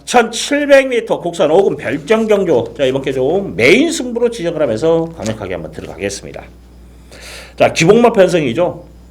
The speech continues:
뭐, 뚜렷한 능력마보다는 좀 기복을 보이는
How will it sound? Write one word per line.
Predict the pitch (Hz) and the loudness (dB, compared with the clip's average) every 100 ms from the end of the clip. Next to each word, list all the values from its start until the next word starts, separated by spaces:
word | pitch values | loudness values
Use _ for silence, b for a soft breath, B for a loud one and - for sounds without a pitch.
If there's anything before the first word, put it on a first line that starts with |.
| - | -20
뭐, | - - | -18 -8
뚜렷한 | 101 117 117 147 110 | -6 -4 0 0 0
능력마보다는 | 92 120 151 160 151 107 107 120 110 107 | -4 -2 -2 0 -2 0 0 -2 -2 -6
좀 | 127 127 | -10 -12
기복을 | - 92 123 160 131 | -12 -4 -2 0 -2
보이는 | 104 101 | -2 -4